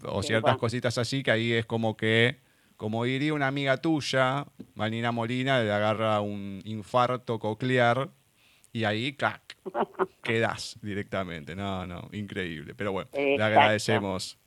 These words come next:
Speaker 1: a Mariela, obviamente. Muy bien, Ceci, llegamos así a otro fin de programa. Cada vez nos vamos acercando más. Todos los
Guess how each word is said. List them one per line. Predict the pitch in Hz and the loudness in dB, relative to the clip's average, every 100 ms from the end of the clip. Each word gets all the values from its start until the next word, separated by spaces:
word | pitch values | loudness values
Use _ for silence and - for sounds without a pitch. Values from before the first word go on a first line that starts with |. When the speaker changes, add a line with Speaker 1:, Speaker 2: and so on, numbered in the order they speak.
| - | -2
Speaker 1:
a | 101 | 0
Mariela, | 95 98 95 92 85 80 76 - - | 2 0 -2 -4 -6 -8 -8 -12 -4
obviamente. | 95 87 78 69 71 - - - - _ _ - - - - | -2 -2 -6 -10 -12 -14 -16 -18 -20 _ _ 0 0 -2 -8
Muy | 180 180 | 0 2
bien, | 131 | 2
Ceci, | 117 139 120 92 - - | 2 -2 -4 -8 -12 0
llegamos | 143 165 139 | 2 4 2
así | 131 156 165 - _ _ | 2 4 2 0 _ _
a | 110 117 117 - | 2 4 4 4
otro | - 143 151 151 - 135 135 131 | 4 6 8 6 2 4 6 4
fin | - 131 135 123 | 2 -2 0 0
de | 127 | 0
programa. | 123 107 120 135 143 135 | 0 4 6 8 6 4
Cada | 107 107 | 4 4
vez | 117 | 4
nos | 110 | 2
vamos | 117 110 | 0 -2
acercando | 107 98 113 113 101 | -4 -4 -2 -2 0
más. | 117 135 127 - | 4 4 2 2
Todos | 123 123 117 | 4 6 4
los | 104 95 90 92 | 2 0 -2 -4